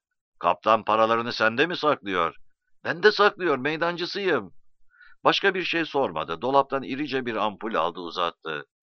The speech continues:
"Para başefendi." "Hadi bas, hadi." Elinde ampulle Kaya Ali gururla çıktı. Ötekileri bulamadı. "Korkaklar." diye düşündü.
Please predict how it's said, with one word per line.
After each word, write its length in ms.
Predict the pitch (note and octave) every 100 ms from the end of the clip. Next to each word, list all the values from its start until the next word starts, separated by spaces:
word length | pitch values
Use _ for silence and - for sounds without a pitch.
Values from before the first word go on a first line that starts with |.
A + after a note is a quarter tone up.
| _
"Para 260 | - F3+ F3
başefendi." 680 | F3 D#3+ C#3 C3+ A2 G2 - _ -
"Hadi 200 | G2+ A#2
bas, 180 | B2+
hadi." 360 | A2+ C3+ B2+ F#2+ _ _ _ - _ - - _ -
Elinde 340 | D3 F#3 F3+
ampulle 560 | C#3 E3+ D3+ E3+ E3+ D#3+
Kaya 260 | C#3+ D#3
Ali 160 | C3+ C3
gururla 460 | G2 A#2 B2+ F#2 F2
çıktı. 440 | - D2 - D2
Ötekileri 580 | - A2+ B2+ A2+ F#2+ G2+
bulamadı. 580 | E2 E2+ D#2+ D2+ D2 C#2 _ _ - -
"Korkaklar." 720 | F2+ F#2 G#2+ G2+ F#2+ G#2 F#2
diye 220 | F2+ E2+
düşündü. 580 | E2 F2 E2 D#2 D2+